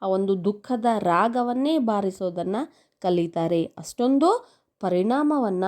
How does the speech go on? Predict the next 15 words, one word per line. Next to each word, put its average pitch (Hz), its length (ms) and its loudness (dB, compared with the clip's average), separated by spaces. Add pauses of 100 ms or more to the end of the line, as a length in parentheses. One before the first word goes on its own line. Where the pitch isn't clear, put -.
(140)
ಬೀರ್ತಾ 170 500 -6
ಇದೆ 170 580 -4 (120)
ಈ 180 100 -8
ಶ್ರವಣನ 180 760 0
ಪಿತೃಭಕ್ತಿ 247 1200 -4
ನಾಟಕ. 165 460 -4 (480)
ಶ್ರವಣ 226 500 2
ಕುಮಾರ 262 540 0
ವ್ಯಕ್ತಿ 196 500 -4
ಗಾಂಧೀಜಿಯವರ 208 880 -2
ಮೇಲೆ 180 400 0 (360)
ಅತ್ಯಂತ 170 460 -4 (500)
ಪ್ರಭಾವವನ್ನ 220 1000 0
ಬೀರಿದ 180 440 -4 (300)
ವ್ಯಕ್ತಿ 180 640 -4